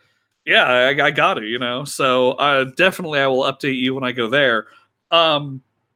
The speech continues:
when it comes to Texas Chainsaw, I know you're not into, like, the body horror, you're not into, like, the torture stuff.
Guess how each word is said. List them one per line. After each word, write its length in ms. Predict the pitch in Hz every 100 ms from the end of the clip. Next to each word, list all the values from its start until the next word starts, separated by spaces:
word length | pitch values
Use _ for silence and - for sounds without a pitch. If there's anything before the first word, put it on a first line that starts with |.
| _ _ _ _ _ _ _
when 160 | 185
it 80 | 226
comes 260 | - 262 302
to 60 | 233
Texas 380 | - 220 - 160
Chainsaw, 380 | 196 208 -
I 200 | 131 131 147
know 140 | 180
you're 160 | 190 175
not 200 | 156 -
into, 120 | 143
like, 220 | 131 123
the 120 | 127 120 _ _ _
body 300 | 123 131 127
horror, 640 | 127 131 127 123 123 123
you're 100 | 120
not 160 | 123 127
into, 120 | 135
like, 180 | 131 127
the 80 | 123
torture 440 | - 143 123 127
stuff. 460 | - - 131 120